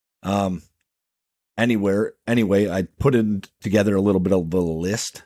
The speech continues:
of guys that kinda re-, could replace him moving forward, and really the last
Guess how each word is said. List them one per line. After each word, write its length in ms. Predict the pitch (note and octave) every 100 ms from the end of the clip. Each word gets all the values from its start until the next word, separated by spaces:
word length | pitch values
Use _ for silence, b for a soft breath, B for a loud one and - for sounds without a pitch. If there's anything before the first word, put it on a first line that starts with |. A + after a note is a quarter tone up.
| _
of 180 | F#2 E2+
guys 380 | F#2+ F#2 F#2 -
that 260 | F2+ -
kinda 220 | - G2+ F#2
re-, 140 | F#2 - _ _ -
could 240 | A2 G2+
replace 520 | G#2+ G2 G2 F#2+ -
him 300 | G2+ F#2+ F2 - _ _ _ _ _ _ _
moving 360 | G#2 G#2 G2+ F2+ _
forward, 420 | G2 G#2 A2 C3
and 400 | A#2+ G#2+ G#2 F#2+ - _ _ _ _ _ _ -
really 400 | A2 B2 B2+ B2
the 160 | G#2+
last 840 | F#2+ F#2+ G#2 G#2 G#2 - - -